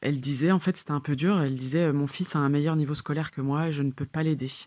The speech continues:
Et en fait, elle était hyper en colère parce que, frustrée de pas pouvoir aider son fils,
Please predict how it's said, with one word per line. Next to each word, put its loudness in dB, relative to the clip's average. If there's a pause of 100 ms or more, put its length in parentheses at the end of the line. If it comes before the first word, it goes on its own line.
(600)
Et -4
en 0
fait, 4
elle 6
était 4
hyper 4
en 6
colère 6
parce -4
que, 4
frustrée 0
de 0
pas 0
pouvoir -2
aider 2
son -4
fils, -4